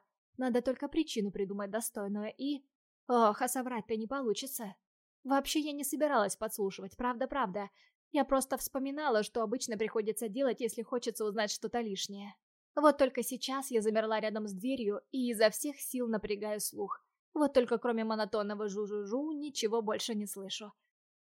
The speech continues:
Подавшись вперёд, я неосторожно оперлась о трёхногий столик. Столик, который падает только от того, что кто-то проходит мимо без должного уважения. «Как стыдно», успела подумать я,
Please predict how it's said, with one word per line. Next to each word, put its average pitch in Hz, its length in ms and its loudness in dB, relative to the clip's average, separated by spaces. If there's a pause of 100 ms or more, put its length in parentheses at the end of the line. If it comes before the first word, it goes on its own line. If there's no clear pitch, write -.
(140)
Подавшись 254 560 0
вперёд, 262 380 4
я 233 180 0
неосторожно 226 640 -2
оперлась 208 400 -4
о 226 60 -2
трёхногий 214 480 -6
столик. 190 400 -4 (440)
Столик, 277 480 4
который 220 300 0
падает 220 400 0
только 226 300 0
от 220 80 -2
того, 247 240 4
что 226 180 -2
кто-то 214 260 0
проходит 208 440 0
мимо 247 280 0
без 202 200 -2
должного 214 500 0
уважения. 202 800 -2 (360)
«Как 233 240 0
стыдно», 233 500 -2 (300)
успела 233 420 0
подумать 214 420 -2
я, 269 200 -4